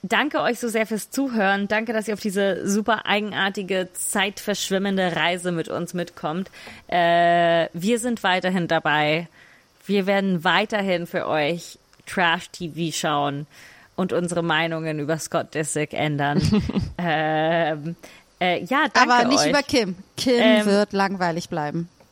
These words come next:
Speaker 1: <laughs> Kim wird immer langweilig bleiben, äh,
Speaker 2: Ah.
Speaker 1: sondern noch langweiliger werden, glaub ich. Äh,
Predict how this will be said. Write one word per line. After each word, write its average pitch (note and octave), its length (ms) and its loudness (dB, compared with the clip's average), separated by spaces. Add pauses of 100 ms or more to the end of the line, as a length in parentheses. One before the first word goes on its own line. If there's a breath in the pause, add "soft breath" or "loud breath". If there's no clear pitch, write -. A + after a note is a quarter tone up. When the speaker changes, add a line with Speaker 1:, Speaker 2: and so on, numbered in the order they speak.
(140)
Speaker 1:
<laughs> F3 760 -6
Kim A#3 360 -4
wird F#3+ 200 -6
immer G3+ 220 -2
langweilig E3 380 -2
bleiben, D#3+ 300 -2 (520 loud breath)
äh, G3 80 2
Speaker 2:
Ah. D#3 160 4
Speaker 1:
sondern F#3+ 300 4
noch G3 200 -2
langweiliger F#3+ 580 0
werden, F3+ 280 0
glaub D3 220 -2
ich. E3+ 160 -6 (400 loud breath)
Äh, G#3 220 2